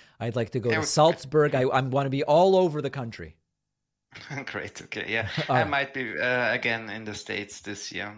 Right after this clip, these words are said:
Speaker 1: Oh, well, then
Speaker 2: Like
Speaker 1: I'll miss
Speaker 2: last
Speaker 1: you, I
Speaker 2: year,
Speaker 1: guess. That's
Speaker 2: so,
Speaker 1: too
Speaker 2: yeah.
Speaker 1: bad.
Speaker 2: Mm.
Speaker 1: All right. Alex from Vienna, thank you for the call.
Speaker 2: Thank you.
Speaker 1: All
Speaker 2: Thank you.
Speaker 1: right.
Speaker 2: Bye.
Speaker 1: Very, very good. Did an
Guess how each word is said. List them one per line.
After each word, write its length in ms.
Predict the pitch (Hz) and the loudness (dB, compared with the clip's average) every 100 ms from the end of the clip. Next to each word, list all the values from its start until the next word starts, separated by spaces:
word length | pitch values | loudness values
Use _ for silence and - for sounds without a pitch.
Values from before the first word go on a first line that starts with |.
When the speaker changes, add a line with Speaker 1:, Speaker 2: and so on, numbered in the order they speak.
| - | -10
Speaker 1:
Oh, 160 | 107 127 | 0 2
well, 120 | 113 | 2
then 120 | 98 | 2
Speaker 2:
Like 100 | 120 | 0
Speaker 1:
I'll 60 | 117 | 0
miss 120 | 117 | 0
Speaker 2:
last 120 | 90 | 0
Speaker 1:
you, 80 | 95 | -2
I 60 | 90 | -4
Speaker 2:
year, 80 | 95 | -6
Speaker 1:
guess. 160 | 82 | -6
That's 200 | - 90 | -8 -8
Speaker 2:
so, 40 | 85 | -8
Speaker 1:
too 60 | |
Speaker 2:
yeah. 220 | 104 95 78 | -6 -4 -6
Speaker 1:
bad. 60 | _ - | _ -18
Speaker 2:
Mm. 140 | 113 - | -16 4
Speaker 1:
All 140 | 170 | 6
right. 200 | 233 233 - | 8 6 4
Alex 380 | 196 226 247 - | 2 4 2 0
from 180 | 233 196 | -2 0
Vienna, 320 | 196 208 180 | 2 2 2
thank 240 | 196 196 | 0 -2
you 60 | 196 | -4
for 100 | 190 | -4
the 80 | 165 | -4
call. 360 | 175 90 - - | -2 -4 -6 -6
Speaker 2:
Thank 180 | 139 | -4
you. 160 | 127 120 - - | -2 -4 -6 -8
Speaker 1:
All 80 | 123 | -2
Speaker 2:
Thank 160 | 113 | 0
you. 80 | 117 | 0
Speaker 1:
right. 220 | 123 123 | -2 -4
Speaker 2:
Bye. 100 | - | -6
Speaker 1:
Very, 220 | - 139 135 | 0 2 2
very 220 | 123 117 | 2 2
good. 360 | 113 117 113 127 _ _ _ - | 2 2 0 -6 _ _ _ -10
Did 120 | 110 | -6
an 140 | 101 | -6